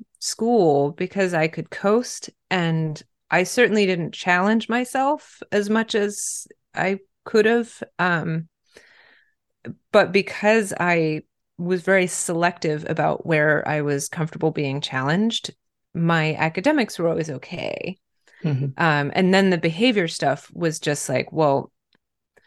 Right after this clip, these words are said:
Speaker 1: we need to address this as a behavior issue. But even, I mean, that's thirty years ago. And even now, I know educators who say, "Oh, yeah, we can't really do anything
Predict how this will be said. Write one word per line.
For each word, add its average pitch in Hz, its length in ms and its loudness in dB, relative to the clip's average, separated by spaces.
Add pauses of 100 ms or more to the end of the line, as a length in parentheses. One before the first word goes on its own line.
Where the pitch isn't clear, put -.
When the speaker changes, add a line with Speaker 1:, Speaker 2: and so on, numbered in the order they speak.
(520)
Speaker 1:
we 180 200 2
need 160 180 2
to - 60 -2
address 147 380 -2
this - 240 -10
as - 140 -8
a - 80 -8
behavior 160 500 0
issue. 123 500 -4 (120)
But 127 360 -2
even, 311 540 2 (100)
I 196 80 0
mean, 214 380 2 (140)
that's 233 600 -2
thirty 240 300 2
years 226 240 0
ago. 220 320 -2
And 170 400 -4
even 190 380 -2
now, 180 480 0
I 160 160 -2
know 160 440 -2
educators 156 720 0
who 156 460 -4 (540)
say, 156 640 -2
"Oh, 208 240 6
yeah, 202 300 2
we 190 200 -2
can't 214 380 -4
really 240 280 4
do 185 300 -4
anything 165 760 -2